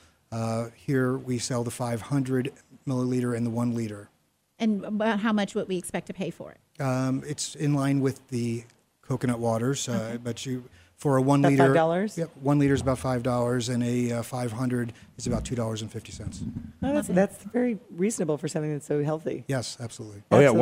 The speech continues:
Speaker 3: Absolutely.
Speaker 4: thing I wanted to point out to our, uh, listeners, since it's summertime, like, a lot of headaches that happen
Speaker 3: Yeah.
Speaker 4: in this heat can be related to electrolyte imbalances. So if you're getting a lot of heat headaches, you should
Speaker 2: This
Speaker 4: try
Speaker 2: is a
Speaker 4: this
Speaker 2: good
Speaker 4: product.
Speaker 2: one. Yeah.
Speaker 4: It'll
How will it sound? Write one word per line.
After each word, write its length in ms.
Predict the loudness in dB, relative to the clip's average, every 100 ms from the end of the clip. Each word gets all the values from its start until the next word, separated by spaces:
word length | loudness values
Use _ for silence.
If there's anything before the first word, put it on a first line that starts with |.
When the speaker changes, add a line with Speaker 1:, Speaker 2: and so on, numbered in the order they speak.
| 8
Speaker 3:
Absolutely. 40 | 8
Speaker 4:
thing 80 | 8
I 20 |
wanted 180 | 8 6
to 80 | 4
point 220 | 6 6
out 140 | 6
to 140 | 6 6
our, 380 | 6 6 2 -6 _
uh, 120 | 0 4
listeners, 500 | 2 2 -2 -4 -6
since 260 | -4 -2
it's 160 | 0 0
summertime, 720 | 0 2 2 2 4 4 0
like, 160 | 0 4
a 40 |
lot 260 | 8 8 8
of 80 | 4 -4 _ -6
headaches 480 | 2 4 4 2 -2
that 100 | 0
happen 280 | 2 2
Speaker 3:
Yeah. 40 | 0
Speaker 4:
in 60 | 0
this 180 | -4
heat 340 | -2 0 0 -2
can 140 | -2
be 160 | 2 2
related 560 | 2 4 6 4 2
to 420 | -2 2 4 2 0 -8 _ _
electrolyte 560 | 4 4 4 2 4 4
imbalances. 640 | 0 0 0 0 -2 -6 -4
So 120 | -4
if 100 | -2
you're 100 | 0
getting 260 | 2 2 4
a 60 |
lot 200 | 6 4
of 80 | 2
heat 340 | -2 -4 -4 -4
headaches, 560 | -2 0 -2 -4 -14 -16 _ _
you 40 | -8
should 120 | -4
Speaker 2:
This 60 | 2
Speaker 4:
try 160 | 4
Speaker 2:
is 40 | 4
a 40 |
Speaker 4:
this 100 | 2
Speaker 2:
good 100 | 2
Speaker 4:
product. 480 | 4 6 6 2 -2
Speaker 2:
one. 60 | 0
Yeah. 60 |
Speaker 4:
It'll 160 | 0